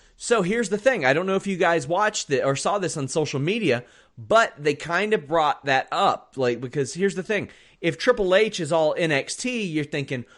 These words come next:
"Well, why doesn't he care about this person? Why doesn't he care about that person?" Bayley put on Twitter, "Well, wait, he's gonna turn on all of you one day too, just like he did all of us." And the thing is, this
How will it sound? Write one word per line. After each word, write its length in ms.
"Well, 120
why 220
doesn't 200
he 80
care 200
about 200
this 160
person? 360
Why 120
doesn't 200
he 60
care 180
about 220
that 240
person?" 440
Bayley 600
put 240
on 140
Twitter, 440
"Well, 200
wait, 440
he's 200
gonna 180
turn 300
on 100
all 220
of 100
you 140
one 240
day 160
too, 280
just 240
like 140
he 140
did 160
all 180
of 100
us." 400
And 320
the 80
thing 320
is, 480
this 320